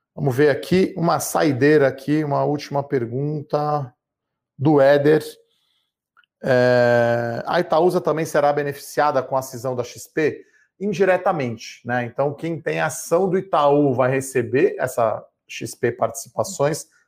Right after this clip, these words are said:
a Itaúsa não, né? Então, a Itaúsa acabou subindo porque o Itaú subiu, foi uma grande jogada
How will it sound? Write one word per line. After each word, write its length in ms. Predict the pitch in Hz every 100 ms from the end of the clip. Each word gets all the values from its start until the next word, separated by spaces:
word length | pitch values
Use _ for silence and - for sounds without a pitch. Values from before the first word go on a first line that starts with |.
| _
a 100 | -
Itaúsa 460 | 135 135 139 143 160
não, 260 | 143 110 - _ _ _ -
né? 180 | 120 120
Então, 240 | 120 131
a 40 | 143
Itaúsa 580 | 143 139 143 143 113 - _ _ _ _ _ _ -
acabou 380 | - - 123 147
subindo 680 | - 131 117 165 196 151 127
porque 240 | 127 -
o 60 | 127
Itaú 300 | 127 120 135
subiu, 520 | - 110 139 196 - - - _
foi 140 | - -
uma 120 | 139
grande 300 | 123 147 139
jogada 680 | 131 117 120 143 135 117